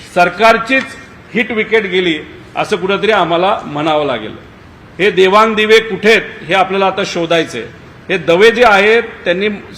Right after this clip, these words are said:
सॉफ्टवेअर नाही तर वेबसाईट हे मॅनेज करण्याचं कॉन्ट्रॅक्ट तिथं घेतलं होतं आणि वेबसाईटमधून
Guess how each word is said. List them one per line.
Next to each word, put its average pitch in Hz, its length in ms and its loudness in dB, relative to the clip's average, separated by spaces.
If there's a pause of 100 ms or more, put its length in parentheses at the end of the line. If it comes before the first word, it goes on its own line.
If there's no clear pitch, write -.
सॉफ्टवेअर 180 500 0 (400)
नाही 160 140 -4
तर 196 60 -2
वेबसाईट 175 520 0 (480)
हे 220 300 2 (240)
मॅनेज 180 420 0
करण्याचं 196 560 -2
कॉन्ट्रॅक्ट 196 520 -2
तिथं 190 180 -6
घेतलं 170 300 -2
होतं 175 220 -2
आणि 190 140 0
वेबसाईटमधून 196 840 -2